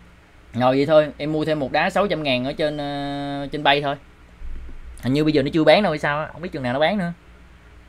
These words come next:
Ờ, bây giờ em phải liên hệ với cái, cái người chơi cùng với em đây là coi thử thử một viên còn lại của con đen bóng ổng đi làm cái gì.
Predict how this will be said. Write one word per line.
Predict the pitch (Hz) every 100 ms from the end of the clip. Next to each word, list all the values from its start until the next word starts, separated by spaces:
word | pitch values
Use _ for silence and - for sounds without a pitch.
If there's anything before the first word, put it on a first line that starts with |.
| - - - - - - - - -
Ờ, | 117 127
bây | 151
giờ | 151
em | 143 160
phải | 180
liên | 170
hệ | 151 120
với | 156
cái, | 185 202 -
cái | 202
người | 143
chơi | 147 156
cùng | 151
với | 139 175
em | 160
đây | 156
là | 139
coi | 143 151
thử | 165
thử | 180 147
một | 156 160
viên | 160 147
còn | 139
lại | 123
của | 151
con | 165 156
đen | 156
bóng | 156
ổng | 175 175
đi |
làm | 156 131
cái | 160
gì. | 139 139